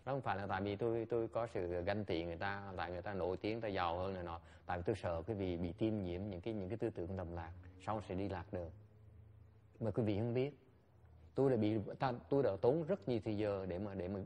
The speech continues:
à, lọc mấy cái này rồi. Thành tôi, tôi, tôi mới hiểu cái sự quan trọng của cái lọc, cái, cái, cái,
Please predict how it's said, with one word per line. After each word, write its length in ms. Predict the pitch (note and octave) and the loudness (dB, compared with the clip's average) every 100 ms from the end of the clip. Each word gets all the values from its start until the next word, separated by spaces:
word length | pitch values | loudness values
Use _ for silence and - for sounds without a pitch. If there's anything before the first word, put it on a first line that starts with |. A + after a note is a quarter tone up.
| - | -6
à, 100 | F#2 | -4
lọc 320 | F#2 G2+ - | 0 0 -2
mấy 100 | A#2+ | -8
cái 80 | C3+ | -6
này 200 | A#2 F#2 | -6 -6
rồi. 180 | F#2 F2+ - - - - | -6 -8 -18 -20 -16 -10
Thành 120 | F#2 | -4
tôi, 300 | A#2 A#2+ A2+ | 0 0 0
tôi, 220 | A2+ A2 | -2 -2
tôi 140 | A2+ A2 | -2 -2
mới 160 | A#2+ | 0
hiểu 300 | A2 E2+ G#2 B2 | 0 2 0 -2
cái 100 | A2+ | -4
sự 120 | F#2 | -2
quan 200 | G#2 G2+ | -2 -4
trọng 240 | F2+ E2 | -6 -6
của 80 | F2+ | -6
cái 140 | F#2 G2+ | -2 -2
lọc, 240 | E2+ - - - - - - G2+ | -2 -8 -20 -20 -20 -20 -10 -6
cái, 140 | G#2+ - | -6 -4
cái, 140 | A2+ | -6
cái, 200 | A2 A2+ | -4 -8